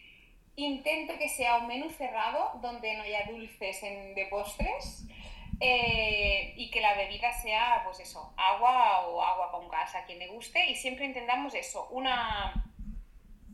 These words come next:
algo para compartir, que sea, pues, una ensalada, algo con verduras, mm, verduras a la brasa, ensaladas, algo así, y,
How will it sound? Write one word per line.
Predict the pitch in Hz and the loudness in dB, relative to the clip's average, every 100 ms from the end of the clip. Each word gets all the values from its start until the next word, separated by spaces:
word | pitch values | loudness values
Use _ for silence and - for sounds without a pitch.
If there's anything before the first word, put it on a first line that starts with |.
| - | 2
algo | 233 277 | 4 4
para | 277 247 | 4 6
compartir, | 233 220 208 - 208 - - - - | 4 2 0 0 -6 -8 -14 -20 -6
que | 220 | -4
sea, | - 202 175 - - - | 0 2 0 -2 -14 -12
pues, | 196 196 | -8 -6
una | 175 | -4
ensalada, | 175 - 185 196 220 220 220 214 208 - | -4 2 4 4 2 2 2 2 -2 -2
algo | 208 214 220 | -2 0 0
con | 220 208 202 190 | -2 -4 -6 0
verduras, | 196 202 226 220 214 208 202 - 196 196 - | 0 0 -4 0 2 2 -2 -8 -12 -16 -18
mm, | - | -10
verduras | 196 202 233 226 | -6 -2 0 2
a | 214 | 4
la | |
brasa, | 208 220 226 | 4 4 4
ensaladas, | 202 - 196 208 202 202 - | 0 0 0 2 0 0 -4
algo | 196 202 | 0 0
así, | - 359 - - - - - - | 0 -4 -6 -14 -20 -20 -20 -10
y, | 254 269 311 | -2 0 2